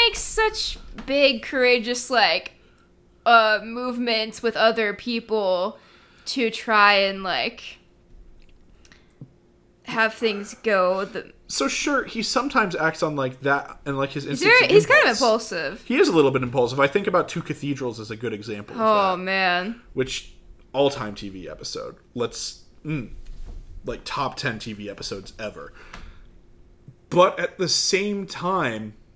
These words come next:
Speaker 2: okay, something we, they talk about a lot on Sorted that J D and Alex have talked about is a lot of it is about what you value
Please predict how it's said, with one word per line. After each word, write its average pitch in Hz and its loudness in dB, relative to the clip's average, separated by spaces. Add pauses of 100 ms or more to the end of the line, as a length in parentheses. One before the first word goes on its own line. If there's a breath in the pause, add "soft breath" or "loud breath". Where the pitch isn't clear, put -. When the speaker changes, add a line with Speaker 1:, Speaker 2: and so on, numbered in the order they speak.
(2250 soft breath)
Speaker 2:
okay, 165 2 (640)
something 233 2
we, 214 0
they 165 -2
talk 160 2
about 156 4
a 139 4
lot 131 6
on 123 -2
Sorted 101 -6 (220)
that 110 -4
J 123 -2
D 131 -4
and 120 -4
Alex 110 -6
have 107 -14
talked - -12
about - -14
is 110 -12 (440 soft breath)
a 143 0
lot 139 6
of 160 4
it 151 4
is 135 -2
about 123 -2
what 135 -4
you 135 -8
value 107 -6